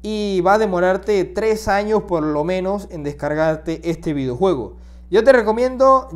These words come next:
ya te dije cuál te recomiendo, like a este video para que NordVPN me patrocine. <laughs> Así que ya quedaría, chicos, entrar al juego una vez más.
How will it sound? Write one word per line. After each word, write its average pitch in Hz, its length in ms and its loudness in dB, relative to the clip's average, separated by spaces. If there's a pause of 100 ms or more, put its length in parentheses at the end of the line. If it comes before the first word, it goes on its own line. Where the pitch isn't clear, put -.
ya 202 280 2
te 185 140 0
dije 190 220 -2
cuál 185 200 0
te 170 80 -2
recomiendo, 202 760 -2
like 175 440 0
a 196 40 2
este 196 180 -2
video 180 260 4
para 160 240 0
que 147 80 -6
NordVPN 170 760 0
me 165 140 -6
patrocine. 151 680 -6 (340)
<laughs> 175 60 -6 (600)
Así 226 240 0
que 269 140 0
ya 269 140 6
quedaría, 233 420 0
chicos, 247 480 0
entrar 180 420 0
al 185 120 2
juego 202 380 2
una 208 260 -2
vez 147 100 -4
más. 254 440 -2